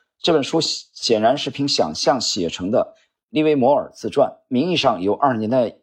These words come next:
的另一位炒股人和作者埃德温·勒菲弗共同撰写。格罗斯一下子就被书中主角的坦率迷住了。这位主角名叫拉里·利文斯顿，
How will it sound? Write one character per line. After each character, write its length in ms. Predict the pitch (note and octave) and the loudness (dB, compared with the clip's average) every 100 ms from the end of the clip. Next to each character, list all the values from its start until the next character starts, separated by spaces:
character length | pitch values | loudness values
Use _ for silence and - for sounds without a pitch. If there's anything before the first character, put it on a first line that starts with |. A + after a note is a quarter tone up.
| _ - | _ -2
的 100 | G#2+ | 0
另 200 | F3 D#3+ | 2 2
一 60 | |
位 140 | A2+ G#2 | 2 0
炒 220 | - G2+ | 0 -2
股 160 | G#2+ E2 | 0 -4
人 180 | E2 | -4
和 180 | F2+ F#2+ | -6 -6
作 220 | F2+ B2 | -2 0
者 320 | G2+ D#2+ - _ | 0 -4 -8 _
埃 120 | B2 | 0
德 80 | B2+ | 0
温· 140 | C3+ C#3 - | 0 -2 -2
勒 140 | A#2+ | -2
菲 180 | - B2+ | 0 -4
弗 320 | - F#2 - - | -4 -14 -10 -2
共 220 | E3 A2 | -2 -2
同 180 | - F#2+ | -8 -4
撰 180 | G#2+ | -4
写。 280 | - - - _ _ _ _ _ - | -4 -12 -16 _ _ _ _ _ 0
格 80 | F3 | 2
罗 100 | F3 | 2
斯 160 | E3+ | 2
一 100 | D3 | 0
下 220 | D#3+ F3+ | 2 2
子 100 | A#2+ | 2
就 140 | G2 A#2 | -2 -2
被 320 | A2+ F2 _ - | 0 -2 _ -16
书 220 | - D3+ | -4 -2
中 160 | D3+ D3 | 0 -2
主 180 | G2 | -4
角 180 | F#2 G2+ | -2 0
的 80 | A#2+ | 0
坦 240 | - F2+ | -2 -8
率 320 | D2+ C3 E2+ - | -2 -2 -2 -6
迷 180 | F2+ F#2 | -6 -6
住 200 | B2+ F#2+ | -4 -4
了。 180 | - _ _ _ _ - | -6 _ _ _ _ 0
这 100 | F#3+ | 2
位 80 | |
主 180 | E3 A#2 | 2 0
角 140 | A2 C3 | 0 2
名 160 | A#2+ | 2
叫 180 | C#3 A#2 | 2 4
拉 200 | A#2+ C3 | 4 2
里· 80 | G#2+ | 0
利 120 | G#2 | -2
文 100 | A2+ | -2
斯 160 | A#2+ - | -4 -4
顿， 260 | D3 A#2 | -4 -4